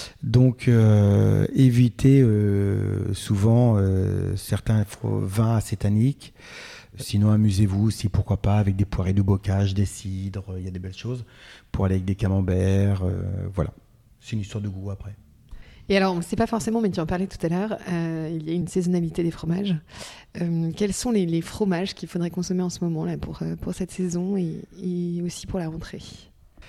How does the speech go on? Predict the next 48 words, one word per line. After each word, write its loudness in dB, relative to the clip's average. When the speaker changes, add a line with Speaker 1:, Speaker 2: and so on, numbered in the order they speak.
Speaker 1:
Alors, 4
en 6
ce 2
moment, 6
les, 6
quand 6
je 6
dis 4
à 6
mes 4
clients, 4
euh, 4
quasiment 4
tous 4
les 4
fromages 2
sont 0
de 2
saison. -2
C'est-à-dire 0
que 2
quand 2
vous 2
avez 4
des 4
fromages 0
qui -4
ont 2
un 6
an 6
d'affinage, 4
donc -2
vous 2
dites 2
un, 2
deux, -2
un -2
an, -4
deux -6
ans 0
ou -2
trois 0
ans, 2
vous 0
dites 2
que -6
c'était -4
les, -2